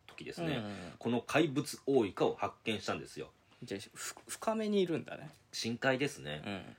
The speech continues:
Speaker 1: で、この潜水夫の話によると、怪物オオイカが触っただけで、小さい魚などは感電したように動くな、動かなくなってしまった。
Speaker 2: うん。電気うなぎ的な。
Speaker 1: そう。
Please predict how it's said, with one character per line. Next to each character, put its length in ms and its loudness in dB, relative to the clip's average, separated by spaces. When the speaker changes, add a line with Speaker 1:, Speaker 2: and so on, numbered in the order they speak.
Speaker 1:
で、 60 -2
こ 120 0
の 80 2
潜 240 0
水 180 -2
夫 140 -4
の 100 -2
話 300 -2
に 80 -2
よ 80 0
る 60 -2
と、 140 -4
怪 220 2
物 320 -4
オ 120 2
オ 60 6
イ 60 0
カ 120 0
が 120 0
触 240 4
っ 60 -4
た 80 0
だ 100 2
け 140 0
で、 260 2
小 260 -2
さ 220 2
い 340 -2
魚 360 -4
な 120 0
ど 140 2
は 260 2
感 320 -2
電 240 4
し 60 -8
た 100 2
よ 80 6
う 60 2
に 120 -8
動 120 0
く 120 -8
な、 220 -2
動 120 -4
か 100 2
な 100 2
く 60 -6
な 80 -2
っ 20 -12
て 80 -14
し 100 -10
ま 80 -16
っ 80 -20
た。 120 -18
Speaker 2:
う 60 -6
ん。 80 -6
電 220 -2
気 160 -8
う 140 -2
な 120 -2
ぎ 140 2
的 200 -2
な。 100 -4
Speaker 1:
そ 60 -8
う。 20 -14